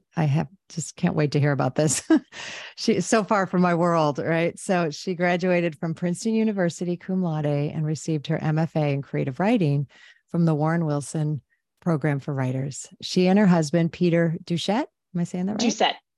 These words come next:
Speaker 2: Ducette.
Speaker 1: Ducette. Ducette, an internationally certified mountain guide.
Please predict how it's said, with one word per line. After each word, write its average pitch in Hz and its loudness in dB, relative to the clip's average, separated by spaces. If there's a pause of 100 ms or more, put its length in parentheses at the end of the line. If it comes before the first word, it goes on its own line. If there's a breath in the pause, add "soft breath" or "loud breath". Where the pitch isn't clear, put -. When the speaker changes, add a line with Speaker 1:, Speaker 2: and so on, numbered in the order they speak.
(140)
Speaker 2:
Ducette. 220 0
Speaker 1:
Ducette. 170 0
Ducette, 175 0 (480 loud breath)
an 175 2
internationally 180 2
certified 156 -2
mountain 156 -4
guide. 143 -2